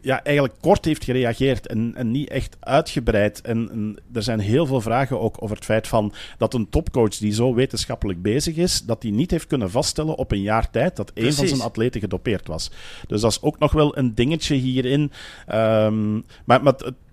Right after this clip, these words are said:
Speaker 1: het is wel een opvallende. En, en de Noren gaan er prat op van, ja, we controleren heel vaak, eh, uitgebreid, zeer wetenschappelijk. Ehm, dus, dus ja, d-, dat bevindt zich nu allemaal, wat mij betreft, een beetje in een grijze zone, Tim.
Speaker 2: Ja, en dan heb je het, maar dan heb je het inderdaad specifiek over de Noren. Want de Noorse Bond,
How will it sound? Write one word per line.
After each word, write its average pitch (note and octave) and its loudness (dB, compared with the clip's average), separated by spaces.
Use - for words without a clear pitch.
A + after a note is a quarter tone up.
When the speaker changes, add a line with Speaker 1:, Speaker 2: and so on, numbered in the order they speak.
Speaker 1:
het D#3+ 2
is - 0
wel D#3+ 2
een D3+ 6
opvallende. F3+ 4
En, B2+ 2
en A#2 0
de A2+ 4
Noren D3+ 4
gaan C3 0
er A#2+ 2
prat C#3+ 2
op C#3 -4
van, B2+ -2
ja, A#2 2
we A2 0
controleren G#2+ -2
heel A2 0
vaak, C3 0
eh, G#2 0
uitgebreid, B2 0
zeer C3 0
wetenschappelijk. A#2 -2
Ehm, G#2 -4
dus, A#2 -2
dus - 2
ja, C3+ 4
d-, A2+ -8
dat B2+ 0
bevindt C3+ 2
zich B2 -4
nu C3+ 4
allemaal, C3+ 2
wat A#2+ 2
mij A#2 0
betreft, G#2+ -6
een A2 -2
beetje G2+ -4
in G2 -4
een G2 -2
grijze F#2+ -2
zone, F2+ -2
Tim. B2 -6
Speaker 2:
Ja, D3+ 0
en G3 4
dan A3 8
heb D3+ 2
je D3+ 2
het, - -8
maar D#3+ 0
dan E3+ 6
heb C#3 2
je C3 -6
het B2+ -8
inderdaad C3 0
specifiek D3 -2
over D3+ 4
de D3 4
Noren. D3+ 4
Want A#2 -2
de C3+ -6
Noorse C#3 2
Bond, C#3+ 2